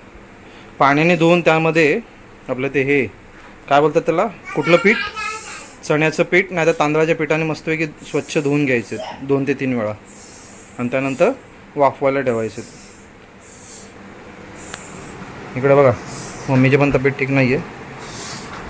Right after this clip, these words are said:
इकडे खेळणं चाललंय. काय आणलंय पप्पानी? पप्पानी काय आणलंय?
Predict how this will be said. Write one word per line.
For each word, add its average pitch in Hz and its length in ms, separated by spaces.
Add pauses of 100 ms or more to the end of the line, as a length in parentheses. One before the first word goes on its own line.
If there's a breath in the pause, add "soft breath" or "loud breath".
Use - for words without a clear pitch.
(540)
इकडे 123 220
खेळणं 131 280
चाललंय. 110 320 (2250)
काय 196 160
आणलंय 226 200
पप्पानी? 190 300 (1000)
पप्पानी 170 240
काय 185 100
आणलंय? 135 220